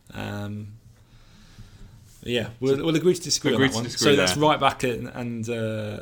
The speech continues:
Speaker 2: Right back and
Speaker 1: centre
Speaker 2: cent-,
Speaker 1: mid.
Speaker 2: centre mid, and let's, let's talk front three now, 'cause this is interesting, 'cause you've got,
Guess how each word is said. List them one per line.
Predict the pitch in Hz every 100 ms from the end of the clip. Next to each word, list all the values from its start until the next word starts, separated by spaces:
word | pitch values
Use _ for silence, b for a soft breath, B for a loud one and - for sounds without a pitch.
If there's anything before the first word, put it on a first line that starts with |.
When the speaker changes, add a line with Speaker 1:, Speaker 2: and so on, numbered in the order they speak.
| -
Speaker 2:
Right | 113 117
back | 113 113
and | 101 -
Speaker 1:
centre | - 110
Speaker 2:
cent-, | 110 107
Speaker 1:
mid. | 104
Speaker 2:
centre | 104 95 -
mid, | 95 82 - -
and | 92
let's, | 98 95 -
let's | - -
talk | 85
front | - 98 76
three | - 87
now, | 85 85
'cause | -
this | 104 101
is | 90
interesting, | 82 - 76 - 90
'cause | -
you've | 90
got, | - 87